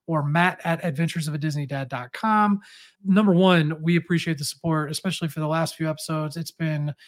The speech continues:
overwhelming. We appreciate all the downloads, the sharing, everything. It, it means a lot to us as we continue to grow the show. So thank you guys for that. If you ever have any comments or questions, don't ever hesitate to reach out to us.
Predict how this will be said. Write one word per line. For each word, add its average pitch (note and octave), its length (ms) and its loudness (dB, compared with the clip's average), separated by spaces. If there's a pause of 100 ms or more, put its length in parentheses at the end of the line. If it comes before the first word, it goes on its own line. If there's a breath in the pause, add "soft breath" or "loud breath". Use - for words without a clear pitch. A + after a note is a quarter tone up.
(140 soft breath)
overwhelming. D#3 880 0
We D#3 120 -2
appreciate D#3+ 420 -2
all D#3 120 0
the D3 60 -4
downloads, D#3 680 -2
the C#3 100 -8
sharing, D3+ 640 -4 (320 soft breath)
everything. D3+ 680 0 (100)
It, E3 280 -4
it D#3 40 0
means D#3 260 2
a D3+ 60 -4
lot D3+ 280 0
to D3+ 80 -8
us D#3 340 0
as C#3+ 100 -8
we D3 140 -4
continue D3 420 -4
to C#3+ 80 -6
grow C#3+ 200 -4
the C#3 80 -4
show. D3 480 -4 (260 soft breath)
So - 180 -4
thank D#3+ 280 -2
you D#3+ 60 -4
guys D3+ 240 -2
for C#3 100 -12
that. C#3+ 300 -4 (280 loud breath)
If D3 100 -6
you F3 80 6
ever G3 160 6
have F3+ 160 4
any F3 140 2
comments E3+ 500 2
or D#3+ 40 -2
questions, E3 760 0 (260 soft breath)
don't D#3+ 220 0
ever D#3+ 200 0
hesitate D3+ 340 -4
to C#3+ 80 -12
reach D3 240 -6
out D3+ 220 -2
to D#3 60 -4
us. D#3 320 -2